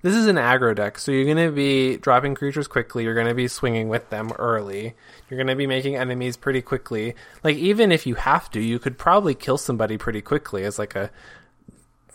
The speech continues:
"I'm gonna one v one you for a bit and get you out of the game," since you're, like, kinda going off right now, and, like, you can kinda play it a little bit more strategic, too.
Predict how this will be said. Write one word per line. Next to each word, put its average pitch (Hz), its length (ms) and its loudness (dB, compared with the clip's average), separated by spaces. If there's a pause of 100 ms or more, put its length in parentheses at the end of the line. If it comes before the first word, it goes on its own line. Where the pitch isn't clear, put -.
(100)
"I'm 139 100 -2
gonna 147 160 4
one 131 240 2
v 123 120 -2
one 135 220 2
you 123 160 2
for 120 220 4
a 113 60 4
bit 117 200 0
and 113 120 -6
get 123 240 -4
you 135 60 6
out 123 100 2
of 117 60 -4
the 113 60 -4
game," 113 300 -2
since 110 240 -6
you're, 117 100 0
like, 110 320 -2
kinda 113 520 -2 (140)
going 110 280 -2
off 104 240 -6
right 101 140 -6
now, 95 240 -10
and, 98 120 -10
like, 92 200 -12 (520)
you - 40 -20
can 175 100 -4
kinda 247 200 2
play 135 240 2
it 127 80 4
a - 20 2
little 113 160 0
bit 110 140 -6
more 110 240 -6
strategic, 107 640 -14
too. 107 520 -8